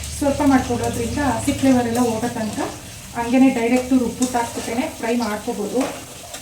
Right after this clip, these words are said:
But ಜಾಸ್ತಿ ಮಾಡ್ಬೇಕಾದ್ರೆ ಏನ್ ಮಾಡ್ಬೇಕು ಅಂದ್ರೆ, ನಾವು ಮಸಾಲೆ ರುಬ್ಬೋದಕ್ಕೆ ಅಂತ ಹೇಳಿ ಏನ್ ಇಟ್ಕೊಂಡಿರ್ತೀವಲ್ಲ,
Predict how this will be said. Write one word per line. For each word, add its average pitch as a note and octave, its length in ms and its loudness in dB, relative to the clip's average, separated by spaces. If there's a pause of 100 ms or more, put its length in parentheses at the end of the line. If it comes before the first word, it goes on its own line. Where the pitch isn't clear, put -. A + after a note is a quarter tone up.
(1500)
But B3 200 -2
ಜಾಸ್ತಿ C4 340 4
ಮಾಡ್ಬೇಕಾದ್ರೆ A#3+ 560 6
ಏನ್ A3+ 100 6
ಮಾಡ್ಬೇಕು G3+ 340 0
ಅಂದ್ರೆ, G3+ 200 2 (400)
ನಾವು B3 200 10
ಮಸಾಲೆ B3+ 320 6
ರುಬ್ಬೋದಕ್ಕೆ A#3+ 500 4
ಅಂತ A#3 140 0
ಹೇಳಿ A3 320 2
ಏನ್ G#3+ 160 4
ಇಟ್ಕೊಂಡಿರ್ತೀವಲ್ಲ, G#3 760 0